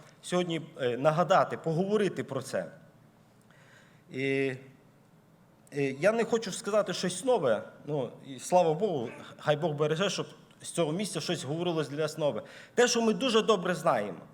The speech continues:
Але... е, і це слово я хочу, можливо, саме перше й собі сказати. Е, мені взагалі дуже цікаво, е, от м-,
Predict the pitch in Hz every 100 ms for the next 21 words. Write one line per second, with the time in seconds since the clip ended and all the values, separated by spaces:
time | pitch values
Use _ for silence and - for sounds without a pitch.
0 | - _ _ - _ _ _ _ _ -
1 | - - - - - - 123 147 175 185
2 | 180 175 170 147 - 135 127 120 120 -
3 | - _ - - 160 226 226 247 226 202
4 | 208 226 214 202 - 165 165 214 214 180
5 | 220 190 226 165 185 175 185 185 147 -
6 | 110 85 - - - - - - - -
7 | - - - - _ _ - 123 120 117
8 | 113 - - - - 131 160 262 226 175
9 | 196 214 214 175 175 170 190 185 220 175
10 | 135 - - - - - 117 117 113 -
11 | 147 185 196